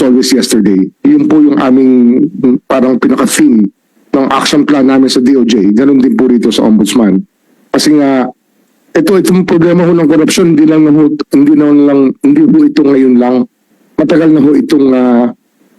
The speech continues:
pinaiinisan ng taong bayan at, ah, talagang nagagalit na po ang taong bayan dito. Matagal na ho ito. Ngunit ngayon lang po pumutok na ganito kasama ang imahe ng gobyerno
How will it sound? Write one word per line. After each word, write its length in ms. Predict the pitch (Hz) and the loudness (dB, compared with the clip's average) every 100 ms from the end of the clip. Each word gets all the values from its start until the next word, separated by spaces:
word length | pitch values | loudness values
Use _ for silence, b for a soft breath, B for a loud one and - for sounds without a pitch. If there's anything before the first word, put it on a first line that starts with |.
| _ | _
pinaiinisan 800 | 165 160 170 175 160 160 165 147 | -2 0 0 2 0 0 0 0
ng 60 | 131 | 0
taong 240 | 143 131 | -2 0
bayan 400 | 131 123 123 131 | 0 0 0 0
at, 100 | 123 - 123 | -2 -2 -2
ah, 240 | 120 117 | 0 -2
talagang 640 | 117 143 139 143 131 127 117 _ _ | 0 0 0 0 0 0 -4 _ _
nagagalit 480 | 151 156 156 156 151 | -2 0 0 0 0
na 80 | 156 | -2
po 80 | 156 | -2
ang 160 | 143 - | 0 0
taong 240 | - 127 | 0 0
bayan 240 | 123 120 | 0 0
dito. 320 | 117 113 110 110 | 0 0 0 0
Matagal 320 | 131 147 180 | 0 0 0
na 160 | 180 | 0
ho 60 | 160 | 2
ito. 340 | 151 165 143 110 _ _ _ _ _ | 0 0 -2 -4 _ _ _ _ _
Ngunit 240 | 175 180 175 | -2 0 0
ngayon 280 | 185 180 175 | 0 0 0
lang 80 | 170 | 0
po 160 | 175 | -2
pumutok 400 | 156 156 147 185 - - - | 0 0 -2 -4 -8 -14 -4
na 80 | 143 | -2
ganito 320 | 131 151 147 | 0 0 0
kasama 400 | 160 151 139 135 - _ _ _ _ _ - | -2 -2 0 0 -2 _ _ _ _ _ -6
ang 140 | 147 | -2
imahe 480 | 160 165 156 147 156 | 0 0 0 0 2
ng 160 | 151 131 | 2 2
gobyerno 640 | 131 147 160 131 117 113 | 2 2 2 0 0 -4